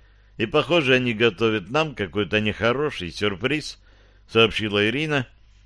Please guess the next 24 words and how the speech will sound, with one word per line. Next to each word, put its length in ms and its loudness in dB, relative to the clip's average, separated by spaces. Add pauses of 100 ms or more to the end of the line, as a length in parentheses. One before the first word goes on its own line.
отключая 600 4
соединитель, 960 -2 (300)
который 340 4
тут 300 2
же 240 0
втянулся 500 0
обратно 440 0
в 60 -2
ухо 220 -4
Спирса. 640 -10 (840)
Она 460 4
согнула 540 2
руку 300 -2
в 80 0
локте, 480 -2
и 20 -4
защитные 600 -6
пластины 600 -4 (360)
на 160 0
пальцах 400 2
перчатки 720 -2 (320)
разошлись 640 0
в 100 -10
стороны, 760 2